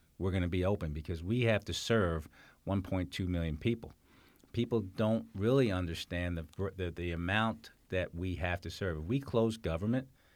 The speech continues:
I'm not saying it's a, it's a financial hit, <clears throat> but it's a service hit to other folks who are expecting us to be open. So we try to err on caution. However, we cannot make calls as quickly as people want us to make 'em.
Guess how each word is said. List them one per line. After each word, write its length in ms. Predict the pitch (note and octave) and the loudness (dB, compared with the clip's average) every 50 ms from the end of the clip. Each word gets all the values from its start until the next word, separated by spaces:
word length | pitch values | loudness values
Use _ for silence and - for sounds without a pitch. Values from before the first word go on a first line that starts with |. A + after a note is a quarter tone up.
| _ _ _ - | _ _ _ -4
I'm 80 | G2 A2 | -2 0
not 160 | A#2+ A2+ A2+ | 0 0 -2
saying 360 | - - G#2 G2 G2+ G2 F#2 | -2 -2 0 0 0 0 0
it's 180 | F2+ F2 - - | -2 -2 -4 -4
a, 80 | F2 D#2 - - _ _ - | -6 -6 -8 -12 _ _ -10
it's 200 | - G2 - - | -8 -6 -4 -4
a 60 | F2+ | -4
financial 580 | - - F#2 F#2 F#2+ G#2 B2+ C#3 C#3 - E2 | 0 2 2 2 4 4 2 2 2 0 -2
hit, 220 | E2 E2+ E2 D#2+ - C#3 C#3 | 0 -2 -4 -4 -6 -8 -8
<clears throat> 100 | - - | -2 2
but 160 | - - G2 E2+ - - - _ - | 2 2 2 2 -2 -12 -14 _ -4
it's 200 | A2 A2 - - | -4 -4 -2 -2
a 60 | F2+ F2 | -4 -4
service 540 | - - - - D3+ E3+ C#3+ A#2 F#2+ - - | -4 -2 2 4 4 4 4 2 0 0 0
hit 220 | F#2+ F2+ - - | 0 -2 -2 -2
to 100 | - - - | -4 -4 -2
other 200 | G#2 A2 A#2+ B2+ | 0 0 0 0
folks 360 | - - - F2+ E2+ E2+ - - | 0 0 0 0 0 -2 -4 -4
who 160 | - F#2 F2+ | -4 -2 -2
are 40 | F2+ | -2
expecting 560 | F2 - - - - A2 G#2 G2 - F#2+ F2+ E2 | -4 -4 -8 -4 0 0 0 0 -2 -4 -2 -2
us 160 | E2 - - | -2 -4 -6
to 100 | - E2+ | -10 -10
be 200 | D#2 D#2 D2 - - | -8 -8 -8 -6 -4
open. 320 | F2 F#2+ F#2 F#2+ - C#2 - - - - - - - - - | -4 -4 -4 -6 -8 -12 -12 -14 -20 -20 -20 -20 -20 -12 -6
So 140 | - G2 F2+ | -4 -2 -2
we 340 | E2 C2+ - F#2+ A#2+ C#3 D3+ | -2 -2 0 2 2 2 2
try 320 | C#3+ - - A#2+ A#2+ A#2+ | 2 2 4 6 6 6
to 140 | A2 G#2 - | 4 4 2
err 420 | - G2 G2 G#2 G#2 G2+ G2+ - - | 2 2 2 2 2 2 0 0 -2
on 320 | E2+ E2+ E2+ E2+ D#2+ D#2 | -2 -2 0 0 -2 -4
caution. 560 | - - - G2 G2+ A2+ A2 - D#3 D3 C#3 - - - - - - - - _ | -4 0 0 2 2 2 0 0 -2 -4 -6 -6 -12 -20 -20 -20 -20 -20 -20 _
However, 600 | - - G#2 G2 G#2 A#2 B2+ B2+ G#2 G2 F#2+ F#2 | -2 0 2 4 6 6 6 6 4 2 0 0
we 260 | E2+ F2+ G2 A2 B2 | 0 0 0 0 0
cannot 460 | A2+ - - B2+ A#2+ B2 C3 C#3 B2+ G#2+ | 0 0 0 0 2 4 4 2 4 4
make 220 | A2 A#2+ C3 C3+ | 4 4 2 2
calls 540 | - - A#2+ C3 C#3 C3 A2 G#2 G2 F#2 - | 0 0 2 4 4 4 4 2 0 0 -2
as 140 | F#2 F2+ - | -6 -6 -4
quickly 460 | - - A#2+ A#2+ A2+ A2+ A2 G2+ G2+ | -2 0 0 0 2 2 2 4 4
as 200 | G2+ G2+ F#2+ F#2 | 2 2 0 -2
people 360 | - - B2 A#2 A2+ - G#2 | -2 -2 -2 0 0 0 0
want 240 | G2+ G#2+ A2 A2+ A2 | 2 4 4 4 4
us 80 | G2 - | 4 0
to 100 | - F2+ | 0 0
make 280 | F#2+ G#2+ A#2 A#2+ - | 2 2 2 2 0
'em. 140 | E2 D2+ D2+ | -2 -4 -6